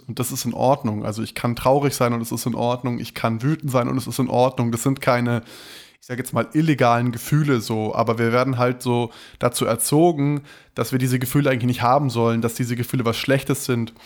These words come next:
Und dementsprechend, ähm, fällt es uns oft vielleicht auch schwer, diese Gefühle dann zu akzeptieren als Teil von uns oder zuzulassen.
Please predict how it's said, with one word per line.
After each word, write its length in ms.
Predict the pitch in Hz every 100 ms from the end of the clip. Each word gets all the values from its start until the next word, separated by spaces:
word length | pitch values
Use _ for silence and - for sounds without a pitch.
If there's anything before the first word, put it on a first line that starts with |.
| - - - _
Und 340 | _ 123 117
dementsprechend, 1300 | 131 120 123 - - 127 135 - 143 135 135 - - -
ähm, 540 | 127 120 117 117 117
fällt 300 | 113 - 139
es 80 | 143
uns 200 | - 127
oft 200 | - -
vielleicht 240 | 131 123 -
auch 80 |
schwer, 340 | 120 - 127 143
diese 220 | 131 117
Gefühle 320 | 117 - 127
dann 320 | 117 113 113
zu 120 | - -
akzeptieren 680 | 117 - - - 151 151
als 160 | 120 120
Teil 180 | - 117
von 160 | 123
uns 220 | 113 113 -
oder 200 | 117 117
zuzulassen. 800 | 156 - 127 110 107 113 113